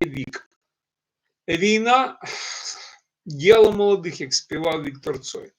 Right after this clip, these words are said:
Ось такі директиви Генштабу. Питання, чи буде дивитися на ці директиви Т Ц К, чи буде звертати увагу Т Ц К. Льошику добре говорити, що Генштаб наказав, командування сухопутних військ наказало.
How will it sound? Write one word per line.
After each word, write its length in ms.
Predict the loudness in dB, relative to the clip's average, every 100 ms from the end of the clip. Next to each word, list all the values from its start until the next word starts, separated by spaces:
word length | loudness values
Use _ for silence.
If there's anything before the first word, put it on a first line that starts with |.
| -20 -20 -20 _
Ось 220 | 6 6
такі 380 | 2 -6 -4 -6
директиви 680 | 8 10 10 8 2 4 4
Генштабу. 800 | 2 -2 -6 -6 -4 -4 -4 -12 _
Питання, 640 | 4 4 2 2 2 -6
чи 180 | -10 -10
буде 300 | -10 -6 -6
дивитися 600 | -6 -4 -4 -2 -2 -2
на 180 | -6 -8
ці 180 | -8 -8
директиви 720 | -6 -6 -8 -4 0 2 0
Т 220 | -4 -8
Ц 180 | -6 -10
К, 320 | -8 -10 -10 _ -20 _
чи 180 | -12 -10
буде 300 | -8 -4 -2
звертати 640 | 0 0 0 0 0 0 -4
увагу 560 | 0 0 2 0 -4 -8
Т 60 |
Ц 200 | -6 -6
К. 260 | -8 -14 -14 _ _ _ -6 -2
Льошику 380 | -2 -4 -6 -4
добре 360 | -2 2 4
говорити, 520 | 4 0 -2 -2 -4
що 220 | -6 -4 -6
Генштаб 580 | -4 -6 0 0 0
наказав, 640 | -4 -4 -2 -2 -2 -2 -6
командування 640 | -8 -4 -4 -4 -8 -6 -6
сухопутних 840 | -8 -10 -12 -6 -4 -4 -8 -10
військ 300 | -10 -10 -10
наказало. 680 | -8 -6 -4 -4 -4 -6